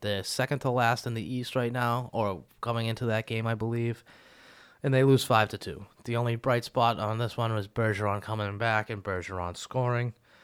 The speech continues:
A bad change sets up Ottawa's first goal, a minute thirty-five into the game.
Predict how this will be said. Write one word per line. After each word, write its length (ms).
A 60
bad 280
change 520
sets 480
up 320
Ottawa's 380
first 280
goal, 280
a 40
minute 240
thirty-five 480
into 140
the 100
game. 520